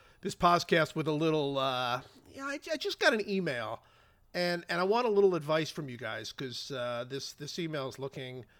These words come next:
it's looking pretty important to me. It's, uh, uh, it's from, I, I'm not gonna say the person's name who, who sent it to me, uh,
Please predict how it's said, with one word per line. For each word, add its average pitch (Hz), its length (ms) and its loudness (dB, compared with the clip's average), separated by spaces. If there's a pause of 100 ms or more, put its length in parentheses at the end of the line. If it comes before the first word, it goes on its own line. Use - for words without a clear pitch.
(360)
it's - 100 -12
looking 392 240 -2
pretty 247 220 -2
important 196 480 0
to 147 80 -12
me. 104 340 -10
It's, 170 340 -6
uh, 170 300 6 (600)
uh, 135 260 -4 (240)
it's - 120 -16
from, 196 440 -2
I, 160 160 -6
I'm 165 140 -6
not 180 160 -2
gonna 180 120 -2
say 160 200 -4
the 139 80 -10
person's 143 440 -8
name 127 340 -8
who, 131 200 -10
who 123 80 -12
sent 196 240 -4
it 139 100 -10
to 131 120 -12
me, 117 180 -16 (460)
uh, 127 240 -4